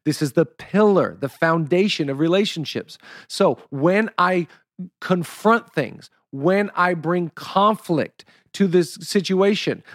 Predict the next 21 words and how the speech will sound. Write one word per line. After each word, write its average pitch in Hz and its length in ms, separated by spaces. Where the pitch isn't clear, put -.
the 175 80
fact 185 300
that 180 100
I'm 160 140
bringing 185 280
it 202 120
to 190 100
the 185 100
person, 170 640
not 165 280
talking 196 340
about 190 240
it 196 80
around 180 240
the 190 80
water 175 320
cooler, 170 460
not 170 240
subtweeting 185 720
about 151 380
them, 151 340